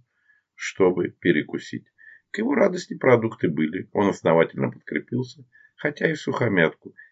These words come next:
Деньги в карманах брюк тоже имелись, они, как и все остальное, изменили облик, но деньги есть деньги. Свое назначение они не утратили, а это главное.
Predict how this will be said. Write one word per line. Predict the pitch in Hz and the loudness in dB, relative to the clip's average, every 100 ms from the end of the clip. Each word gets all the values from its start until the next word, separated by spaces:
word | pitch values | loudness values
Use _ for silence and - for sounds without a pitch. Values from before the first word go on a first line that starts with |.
| _ | _
Деньги | 131 185 170 175 - | 2 2 0 -4 -6
в | - - | -20 2
карманах | 104 98 95 87 80 | 4 4 2 0 -2
брюк | 87 104 - | -2 -4 0
тоже | 90 73 71 | 0 2 -2
имелись, | 80 113 127 123 _ _ _ - | 0 0 -2 -4 _ _ _ -4
они, | 170 | -4
как | 226 - - | -2 -8 -10
и | |
все | - 117 | 2 2
остальное, | - - 101 104 92 85 80 | 4 2 2 4 2 2 0
изменили | 82 87 85 82 | -2 -2 -2 -2
облик, | - 76 - - _ _ _ _ _ | -4 -4 -8 -16 _ _ _ _ _
но | 131 131 | 2 4
деньги | 127 131 135 | 2 0 -2
есть | 127 123 | -6 -6
деньги. | - 78 - - _ _ _ _ _ _ | -6 -6 -6 -14 _ _ _ _ _ _
Свое | - 82 85 | 4 6 6
назначение | 80 71 80 - 80 76 69 | 4 0 -2 0 0 0 0
они | 69 | 0
не | 69 | -2
утратили, | 67 - 104 113 120 - | -4 0 0 0 -6 0
а | 76 | 4
это | 73 71 80 | 4 4 -2
главное. | 76 73 67 67 65 | -2 4 4 2 -8